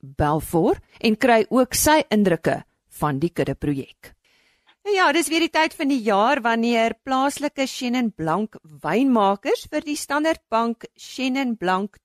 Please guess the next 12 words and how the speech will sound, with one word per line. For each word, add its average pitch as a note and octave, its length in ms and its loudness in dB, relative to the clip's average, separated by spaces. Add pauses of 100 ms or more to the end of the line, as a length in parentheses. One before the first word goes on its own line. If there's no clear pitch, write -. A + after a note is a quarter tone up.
Top C4 180 -4 (260)
tien A#3+ 340 -2 (280)
Challenge, D4 640 -2
of D#3+ 340 -8
kom F#3 140 -10
ons G3+ 100 -8
praat G#3+ 260 -6
maar G#3 140 -12
Afrikaans, G#3+ 680 -8 (180)
uitdaging G3 680 0
kan G3 240 -2
inskryf. G3+ 640 -4